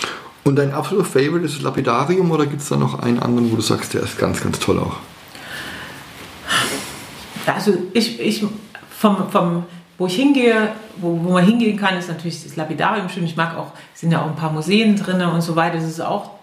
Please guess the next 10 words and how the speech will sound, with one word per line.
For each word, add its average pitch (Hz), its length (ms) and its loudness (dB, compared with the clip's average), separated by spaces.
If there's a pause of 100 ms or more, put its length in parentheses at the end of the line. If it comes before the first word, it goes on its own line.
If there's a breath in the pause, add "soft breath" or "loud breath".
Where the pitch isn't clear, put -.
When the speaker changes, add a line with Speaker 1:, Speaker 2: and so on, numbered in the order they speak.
(220)
Speaker 2:
auch 208 180 0
total 185 360 2
schön. 170 360 2 (560 loud breath)
Ähm, 160 420 2 (840)
das 214 180 2
mag 202 180 2
ich 175 80 -6
sehr 180 140 -4
gerne. 175 320 0
Ich, - 260 -12